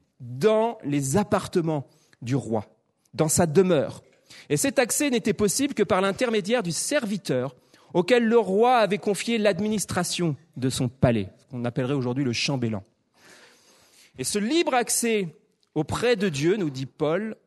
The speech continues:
a été acquis par Jésus. Et Jésus invite les chrétiens à rester fermes dans ce libre accès.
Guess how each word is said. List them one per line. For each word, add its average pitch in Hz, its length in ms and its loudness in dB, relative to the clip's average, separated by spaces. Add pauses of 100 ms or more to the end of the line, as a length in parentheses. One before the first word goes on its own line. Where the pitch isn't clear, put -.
(100)
a 143 140 -2
été 151 220 -4
acquis 214 400 -6
par 147 240 -6
Jésus. 180 600 -4 (360)
Et 139 100 -2
Jésus 190 460 -2
invite 170 280 -4
les 156 80 -2
chrétiens 214 440 -4 (380)
à 170 140 2
rester 220 600 0
fermes 254 600 2 (380)
dans 151 140 -2
ce - 160 0
libre 170 540 2
accès. 139 420 -4